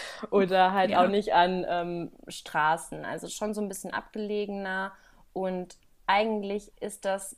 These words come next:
Speaker 1: Risiko relativ gering. Dann müsste man auch ziemlich große Mengen aufnehmen, um halt damit befallen zu werden, sage ich jetzt mal.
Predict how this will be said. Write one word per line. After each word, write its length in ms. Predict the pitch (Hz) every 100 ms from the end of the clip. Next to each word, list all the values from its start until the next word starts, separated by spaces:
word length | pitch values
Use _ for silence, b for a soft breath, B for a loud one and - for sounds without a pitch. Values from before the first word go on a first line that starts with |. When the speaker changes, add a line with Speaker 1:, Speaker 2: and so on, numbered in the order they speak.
| 180
Speaker 1:
Risiko 680 | 202 202 202 - 190 190 -
relativ 680 | 165 165 175 - 180 - -
gering. 640 | 160 175 165 165 170 170 170 b b _ -
Dann 200 | 180 185
müsste 240 | 196 -
man 220 | 190 185
auch 340 | - 165 - -
ziemlich 360 | - 233 226
große 320 | - 214 214 180
Mengen 420 | 170 185 202 190
aufnehmen, 640 | 113 196 - 175 175 185
um 320 | - 180 180 170
halt 420 | 165 165 - -
damit 300 | 170 165 -
befallen 500 | 165 - 156 160 156
zu 180 | - 151
werden, 280 | 147 147
sage 220 | 151 151 156
ich 100 | -
jetzt 200 | 160 190
mal. 180 | 180